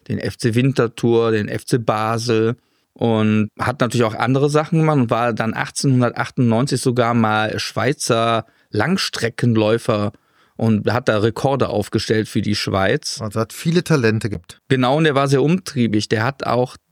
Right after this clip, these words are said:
Speaker 1: das erste internationale Leichtathletikturnier in
Speaker 2: Ach,
Speaker 1: der Schweiz
Speaker 2: aha.
Speaker 1: veranstaltet. Und das ist in Zürich und ist noch heute eins der renommiertesten
Speaker 2: Mhm.
Speaker 1: internationalen Leichtathletik.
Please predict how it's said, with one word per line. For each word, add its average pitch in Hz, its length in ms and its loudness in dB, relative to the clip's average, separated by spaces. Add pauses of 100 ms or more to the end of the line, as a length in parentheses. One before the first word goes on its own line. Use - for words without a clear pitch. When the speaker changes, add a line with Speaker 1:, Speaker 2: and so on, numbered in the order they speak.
Speaker 1:
das 113 260 -2
erste 135 380 -2
internationale 123 720 2
Leichtathletikturnier 110 2000 -2 (100)
in 123 240 2
Speaker 2:
Ach, 95 100 -2 (100)
Speaker 1:
der 113 160 -2
Schweiz 104 380 -2
Speaker 2:
aha. 123 40 -4
Speaker 1:
veranstaltet. 110 1000 -4
Und 113 400 2
das 117 120 -2
ist - 280 0
in 135 180 2
Zürich 143 600 0
und 139 120 2
ist 135 200 -2
noch 131 180 -2
heute 156 380 0
eins 139 200 -2
der 131 140 -2
renommiertesten 135 600 2
Speaker 2:
Mhm. 139 60 0
Speaker 1:
internationalen 131 600 0
Leichtathletik. 113 800 -2